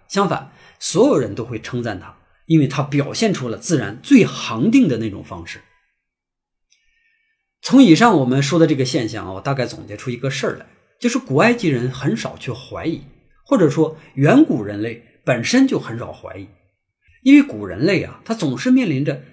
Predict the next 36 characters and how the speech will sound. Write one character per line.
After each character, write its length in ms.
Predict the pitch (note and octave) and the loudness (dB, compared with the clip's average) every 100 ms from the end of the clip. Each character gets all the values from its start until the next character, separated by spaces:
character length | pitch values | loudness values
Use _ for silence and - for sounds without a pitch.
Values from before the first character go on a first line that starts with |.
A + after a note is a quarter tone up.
| - | -8
太 240 | - B3+ | -2 0
多 160 | B2 A2+ | -2 -8
的 80 | G#2 | -8
危 180 | G#2+ | -8
险， 200 | G2+ - _ _ _ - | -10 -14 _ _ _ -4
你 140 | D3+ | -2
越 260 | E3+ C#4+ C4+ | 4 6 6
多 180 | D3+ C3 | 6 2
的 120 | B2+ | 0
怀 240 | - G2 | -6 -8
疑， 200 | G#2+ F#2+ - | -8 -12 -2
就 260 | E3 D3 - | 0 0 2
越 160 | A#3+ | 2
多 120 | D3 A2+ | 2 -2
的 120 | A2+ | -8
陷 240 | - A2 | -8 -8
阱。 120 | F#2+ - _ _ _ _ - | -10 -20 _ _ _ _ -2
而 140 | A#3+ | 0
前 340 | B3 - E3+ C#4+ | 0 0 2 4
人 100 | C#4 | 4
的 120 | F#3 | 2
道 180 | F#3 B2 | 0 -2
理 180 | - - | -6 -6
之 120 | - | -2
所 160 | - C4 | 0 0
以 60 | |
能 160 | C#3+ D3+ | 0 0
够 100 | G#3+ | 0
流 200 | B2+ A#2+ | 0 0
传 220 | A3+ D3 | -2 -4
下 100 | G#2+ | -8
来， 140 | - - | -12 -6
那 80 | A#3 | -2
就 100 | C#4 | 0
证 180 | D4 B3+ | 2 2
明 240 | C#3 C3+ | 2 -2